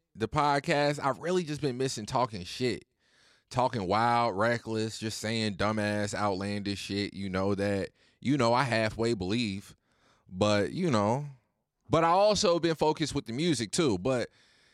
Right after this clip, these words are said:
then I started putting out, like, music a lot. And then I was like, "Well, maybe I kinda wanna draw back from that." Uh, I don't know. I don't know where I'm at with it, guys.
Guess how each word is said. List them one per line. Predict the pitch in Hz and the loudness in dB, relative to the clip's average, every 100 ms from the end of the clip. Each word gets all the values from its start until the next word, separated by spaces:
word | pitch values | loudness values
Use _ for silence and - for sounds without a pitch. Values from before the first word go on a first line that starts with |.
| _ - | _ -2
then | 151 | 2
I | 165 | 2
started | 143 151 131 | 2 0 2
putting | 156 147 | 0 0
out, | 151 143 120 - _ _ _ _ _ _ _ - | 2 2 0 -4 _ _ _ _ _ _ _ -4
like, | 120 113 98 | 0 0 0
music | 107 156 170 165 - - | -2 0 2 0 -2 -2
a | 143 | 0
lot. | 165 175 156 - _ _ _ _ _ _ - | 2 4 2 -2 _ _ _ _ _ _ -8
And | 117 | -2
then | 143 | 2
I | 135 | 2
was | 123 113 | 2 0
like, | 120 | 0
"Well, | 131 135 | 0 0
maybe | 175 147 | 0 -2
I | 120 | -2
kinda | 143 | -2
wanna | 117 98 | -4 -4
draw | 85 117 123 | -2 2 2
back | 117 123 | 2 0
from | - 107 | -2 -4
that." | 127 139 123 - - | 0 0 -2 -6 -4
Uh, | 107 107 92 76 64 92 _ _ _ _ _ _ _ _ _ - | 0 2 2 -2 -6 -12 _ _ _ _ _ _ _ _ _ -4
I | 175 | 0
don't | 104 85 | 0 -2
know. | 78 80 | -4 -4
I | 139 | -2
don't | 120 | -4
know | 82 | -4
where | 73 78 76 | -8 -10 -14
I'm | 80 | -16
at | 69 | -16
with | 58 | -16
it, | 62 | -18
guys. | - 87 82 80 - | -16 -16 -16 -16 -16